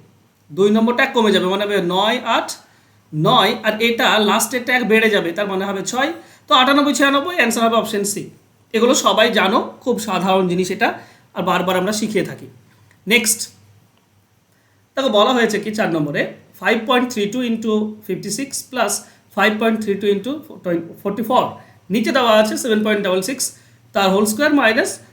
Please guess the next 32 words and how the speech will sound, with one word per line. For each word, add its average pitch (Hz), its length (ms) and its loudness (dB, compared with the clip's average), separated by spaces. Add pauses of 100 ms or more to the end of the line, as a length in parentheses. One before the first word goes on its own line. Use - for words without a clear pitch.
(180)
টু 302 60 -4 (120)
পয়েন্ট 247 220 4
থ্রি 214 160 -2
ফোর 180 140 -4
তার 165 140 -4
হোল 147 180 -8
স্কয়ার। - 180 -20 (380)
এখানে 294 260 4 (400)
জিনিসটা 220 360 -4
খেয়াল 226 180 2 (100)
করো, 156 200 -2 (1040)
ওপরটা 254 380 2
যদি 294 180 0
খেয়াল 269 240 -2
করো 233 200 2
তো 311 60 -6 (120)
ফাইভ 233 200 2 (140)
পয়েন্ট 277 300 2
থ্রি 254 100 -4 (120)
টু, 220 80 2 (560)
ফাইভ 233 180 4 (120)
পয়েন্ট 262 280 0
থ্রি 240 180 -8
টু 214 60 -2 (120)
দুই 262 120 -2 (100)
জায়গাতেই 233 400 2
রয়েছে, 165 300 0
তাই 226 180 2
না? 294 60 0 (1400)
মাঝে 190 200 4 (100)
প্লাস 233 200 2 (120)
রয়েছে, 247 240 0